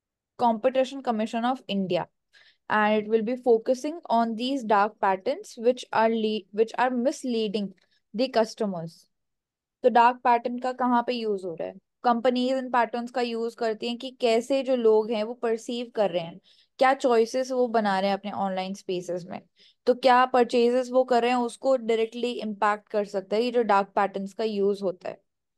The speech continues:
आर्टिफिशियल इंटेलिजेंस and किसी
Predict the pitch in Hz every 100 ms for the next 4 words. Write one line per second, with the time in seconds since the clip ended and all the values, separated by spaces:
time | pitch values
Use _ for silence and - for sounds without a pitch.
0 | _ _ _ _ _ _ _ _ - 226
1 | 220 226 240 233 233 220 220 220 226 226
2 | 226 220 208 - 220 214 247 262